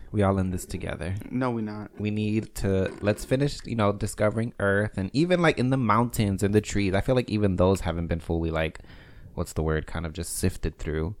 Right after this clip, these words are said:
Speaker 1: Let's look, let's try to get to the bottom of the ocean, see what's down there. Like, you know, the giant squid? It's, like, taller than the Statue of Liberty.
Speaker 2: Why would I wanna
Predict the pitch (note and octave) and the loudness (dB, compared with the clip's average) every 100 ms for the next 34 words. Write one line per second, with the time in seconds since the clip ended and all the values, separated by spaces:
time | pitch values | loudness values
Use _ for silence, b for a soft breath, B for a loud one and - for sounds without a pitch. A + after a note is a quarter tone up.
0 | b b b C3 - D3+ - D#3 - D3+ | b b b -6 -2 -2 0 -2 2 2
1 | D#3 C#3 G#2+ F#2+ G#2 B2+ C3 C3+ A2 A2 | 2 2 2 6 8 8 6 4 4 4
2 | A2 - A#2 B2 - F#2 F2+ E2+ F2+ C3 | 0 0 0 0 0 0 0 0 0 -2
3 | C3 - - - - - _ _ _ _ | -6 -18 -20 -20 -20 -20 _ _ _ _
4 | - - - A2+ A2 C3+ C3 A#2+ G#2+ G#2+ | -20 -18 0 2 4 4 4 4 4 2
5 | A2 - A#2 B2+ C#3 - - - - _ | 0 2 4 4 2 -10 -20 -20 -20 _
6 | _ _ - - A#2 G#2+ - A2+ A2+ A2 | _ _ -18 -4 2 2 6 6 6 4
7 | - G#2 G#2 G2 G#2 A2+ B2 - - - | 0 0 0 2 2 2 0 -8 -20 -20
8 | - - - - _ - - - - _ | -20 -20 -20 -20 _ -20 -20 -20 -20 _
9 | - _ _ - A2+ A#2+ B2+ A#2 A2 G#2 | -20 _ _ -4 -2 -2 -2 -2 -4 -4